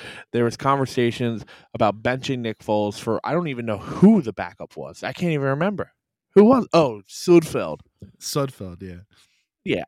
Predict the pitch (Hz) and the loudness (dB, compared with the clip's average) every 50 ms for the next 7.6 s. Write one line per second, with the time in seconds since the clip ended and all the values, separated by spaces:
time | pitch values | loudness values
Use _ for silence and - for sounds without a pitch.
0 | - - - - 214 - - 117 104 98 _ - 101 104 120 135 131 113 98 87 | -14 -12 -10 -10 -10 -8 -10 -16 -16 -14 _ -6 -4 -2 -2 -2 -4 -6 -10 -14
1 | 85 - 90 87 - - 95 98 - - - - - - _ _ _ - - 170 | -14 -14 -16 -16 -12 -12 -14 -14 -14 -18 -20 -20 -20 -20 _ _ _ -2 -2 0
2 | 160 147 - _ _ _ _ _ _ 160 156 175 180 190 190 180 170 143 110 143 | 0 -2 -4 _ _ _ _ _ _ _ -6 -4 -2 0 -2 -2 -4 -4 -4 -4
3 | 143 147 156 170 175 180 180 165 - 160 147 143 143 139 139 135 - - 123 117 | -4 -2 -4 -4 -6 -8 -10 -8 -6 -4 -4 -2 0 0 -2 -2 -4 -8 -8 -6
4 | 113 113 113 113 113 113 110 - - 117 123 120 123 120 117 117 110 113 113 110 | -6 -6 -4 -2 -2 -2 -2 0 0 0 0 0 -2 -4 -8 -14 -12 -10 -8 -8
5 | 107 104 - - - _ _ _ - - - - - _ _ - - - _ _ | -8 -10 -12 -16 -20 _ _ _ -20 -20 -20 -20 -20 _ _ -20 -20 -20 _ _
6 | _ _ - - 254 214 - - - - - - - _ _ 277 247 240 233 240 | _ _ -4 2 2 2 2 0 -8 -16 -20 -20 -20 _ _ 2 2 2 2 -2
7 | 240 320 349 349 277 233 233 240 247 240 233 214 | -6 -10 -10 -4 -2 0 0 2 0 0 0 -2